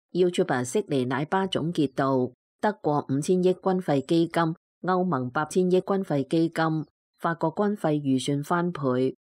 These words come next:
畀歐洲提供保護傘。歐洲各國媒體大談削減福利同環保開支，擴充軍備。兩日嘅功夫，困擾歐洲七八年嘅軍備廢棄怠慢嘅問題，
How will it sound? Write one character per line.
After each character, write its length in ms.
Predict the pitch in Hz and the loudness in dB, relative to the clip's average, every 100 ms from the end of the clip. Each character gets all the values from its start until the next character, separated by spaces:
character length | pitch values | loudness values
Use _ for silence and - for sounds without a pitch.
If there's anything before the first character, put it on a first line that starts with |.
| _ - | _ -2
畀 240 | 127 160 | -2 0
歐 180 | 190 190 | 0 0
洲 220 | 190 190 | 0 -2
提 200 | 190 127 | -2 -6
供 220 | 117 170 175 | -2 -2 -2
保 100 | 120 | -2
護 260 | 160 147 | 0 -2
傘。 440 | 123 143 135 127 123 _ _ - | -2 -2 -2 -2 -4 _ _ -2
歐 140 | 180 | -2
洲 200 | 175 185 | 2 0
各 180 | 180 151 | 2 -2
國 220 | 143 139 | 0 -2
媒 240 | 123 120 117 | -2 -4 -4
體 380 | - 110 160 | -4 -2 -2
大 200 | 196 143 135 | -2 -2 -2
談 340 | - 143 123 | -2 -2 -2
削 160 | 117 151 | 0 -2
減 260 | 147 - 110 | -2 -4 -4
福 220 | 185 202 | -2 -4
利 220 | 151 139 131 | 0 0 0
同 260 | 147 120 | -2 -2
環 160 | 120 120 | -2 -2
保 140 | 113 | -2
開 340 | 143 180 180 180 | -2 0 0 2
支， 280 | 180 175 175 _ _ | 2 0 0 _ _
擴 200 | 175 156 | -2 -2
充 240 | 151 185 | 0 -2
軍 280 | 175 180 175 | 0 0 0
備。 360 | 170 135 127 127 _ _ - | 0 0 0 -2 _ _ -6
兩 220 | 135 156 | -2 0
日 100 | 156 | -2
嘅 180 | - 147 | -2 -2
功 240 | 175 175 | 0 0
夫， 260 | 175 170 170 _ _ | 2 0 0 _ _
困 200 | - 180 | -4 0
擾 260 | 175 143 175 | 2 2 2
歐 180 | 196 | 2
洲 220 | 196 202 202 | 2 2 0
七 140 | 226 190 | 0 -2
八 160 | 165 135 | -2 -2
年 200 | 135 123 | -4 -4
嘅 120 | 151 | -2
軍 200 | 196 196 | -2 -2
備 160 | 165 131 | 0 -2
廢 260 | - 147 | 0 0
棄 180 | 156 147 | 0 -2
怠 220 | 143 135 | -2 -4
慢 220 | 147 143 127 | -2 -2 -2
嘅 80 | |
問 200 | 151 135 | -2 -2
題， 280 | 131 156 117 | -2 -4 -4